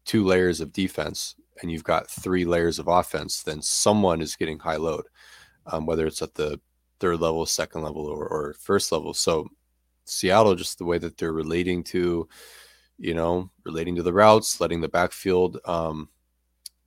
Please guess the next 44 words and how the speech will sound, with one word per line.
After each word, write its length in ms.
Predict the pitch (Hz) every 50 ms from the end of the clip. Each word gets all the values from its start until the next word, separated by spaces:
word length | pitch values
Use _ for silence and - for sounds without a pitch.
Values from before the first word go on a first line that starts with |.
| 185
distribution 720 | 131 95 87 - - - 85 85 95 98 98 - - 95 85
and 200 | 80 78 78 -
form, 520 | - - 95 92 92 92 90 90 90 85
like, 240 | 80 78 78 - -
where 160 | 85 85 85
they 120 | 85 87
can 180 | 85 - 85 -
push, 360 | - - 95 90 87 - -
where 80 | - 87
they 100 | 80 80
can't 360 | - - - 92 92 104 -
push. 300 | - - 95 90 - - -
Like, 220 | 80 78 - -
if, 120 | - 87 98
if 260 | - 90 92 - -
you, 260 | 104 101 101 101 95 - - - - - - - _ _ _ _
if 160 | - 82 - -
you 240 | 95 90 87 87 85
take 280 | - - - 104 -
screenshots 800 | - - - - 110 117 127 131 - - 90 82 80 85 - - -
of 160 | 92 80 80
them, 340 | 85 78 76 78 82 85 - _ _ _ _ _ _ _ _ _ _ _ _ _ _
like, 220 | - 95 87 80 _ _
with 180 | - 101 87 -
a 20 | 82
lot 200 | 78 82 90 107
of 40 | 110
these 200 | 107 101 87 -
plays 360 | - - 131 147 160 127 95
and 100 | 90 87
some 140 | - - -
of 80 | - 170
the 80 | -
concepts 540 | - - - 98 101 - - 90 - - -
Cliff 360 | - - - 101 95 90 -
was 160 | - 85 -
throwing 380 | - - - 92 85 85 82 82
out, 220 | 85 92 101 -
they 100 | - 92
were 80 | 80 78
pretty 300 | 73 - - 98 92 87
involved, 560 | 78 73 73 71 80 82 82 82 78 76 78
I'd 120 | 78 - -
say. 320 | - - - 82 85 90